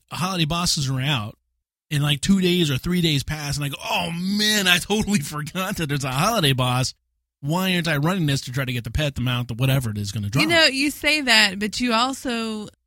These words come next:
Speaker 2: are, like, adamant about not bothering to try for the long, strange trip.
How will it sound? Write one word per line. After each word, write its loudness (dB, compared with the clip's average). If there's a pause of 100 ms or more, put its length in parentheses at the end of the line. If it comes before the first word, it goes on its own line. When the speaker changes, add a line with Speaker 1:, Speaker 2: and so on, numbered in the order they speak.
Speaker 2:
are, 0
like, -2
adamant 0
about -2 (140)
not -2
bothering -2
to -6
try -2
for -8
the -6
long, -8
strange -12
trip. -8